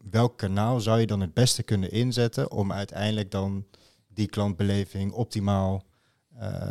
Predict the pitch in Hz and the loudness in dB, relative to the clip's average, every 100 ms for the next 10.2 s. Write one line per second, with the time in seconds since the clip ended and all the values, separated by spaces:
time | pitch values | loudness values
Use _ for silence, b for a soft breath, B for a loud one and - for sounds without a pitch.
0 | 95 - 92 98 104 95 87 87 90 87 | -4 -2 0 0 0 -2 -4 -2 0 0
1 | 85 - 82 87 - 98 95 - 95 - | 0 -2 -4 -4 -2 -2 -2 -2 -2 0
2 | 98 95 95 95 95 78 90 98 90 - | 0 2 0 0 -2 -2 0 0 0 -4
3 | - _ _ _ - 101 90 92 - 101 | -12 _ _ _ -4 -4 -2 -4 -4 -2
4 | - - 98 98 92 104 - 92 92 92 | 0 4 4 4 0 -4 -2 -2 0 0
5 | 92 95 - 98 92 101 95 92 110 107 | 0 -2 -2 -4 -4 0 0 2 4 4
6 | 98 101 113 117 113 B B 123 98 101 | 2 0 2 2 0 B B -8 -6 0
7 | 147 143 131 120 113 - _ _ 117 120 | 2 4 4 4 2 -4 _ _ 0 0
8 | - 104 110 110 101 127 156 113 92 90 | 0 0 0 0 0 0 0 -4 -4 -6
9 | 85 98 107 117 113 107 101 104 104 107 | -6 -4 -2 0 -2 -2 -2 -2 -4 -4
10 | 110 101 | -4 -6